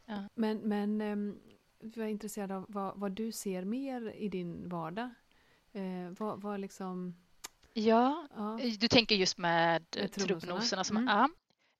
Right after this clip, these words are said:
Speaker 1: Eh, mycket öronproblem och hudproblem överlag. Ehm, många har ju, n-, när man får väldigt kort nos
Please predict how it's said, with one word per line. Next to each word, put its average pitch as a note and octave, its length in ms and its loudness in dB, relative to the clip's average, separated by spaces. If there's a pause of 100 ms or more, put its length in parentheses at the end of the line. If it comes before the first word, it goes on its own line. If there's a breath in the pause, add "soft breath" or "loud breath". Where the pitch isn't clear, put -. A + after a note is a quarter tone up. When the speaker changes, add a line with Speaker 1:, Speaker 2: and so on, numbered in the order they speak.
(120)
Speaker 1:
Eh, F3+ 100 4 (100)
mycket B3 640 -2
öronproblem F#3+ 1500 0
och F#3+ 60 -2
hudproblem F#3 800 -2
överlag. A3+ 720 0
Ehm, F3+ 680 -2 (140)
många A3 260 2
har A3 120 8
ju, F#3+ 100 4
n-, G3 240 -6
när G#3+ 120 -4
man G3 120 -2
får G#3+ 120 -4
väldigt G#3 240 4 (380)
kort - 400 -2
nos - 460 -4